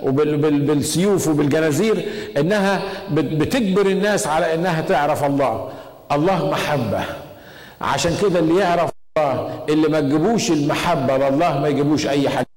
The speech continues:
تاني. أمين؟ الطبيعة اللي احنا ورثناها من الله، ورثت طبيعة المحبة.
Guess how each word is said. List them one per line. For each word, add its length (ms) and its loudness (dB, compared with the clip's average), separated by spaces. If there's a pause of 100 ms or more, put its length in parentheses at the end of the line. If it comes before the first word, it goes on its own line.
تاني. 240 -6 (1160)
أمين؟ 580 -2 (920)
الطبيعة 720 2
اللي 140 0
احنا 220 0
ورثناها 520 0
من 120 0
الله، 280 2
ورثت 340 2
طبيعة 380 0
المحبة. 640 0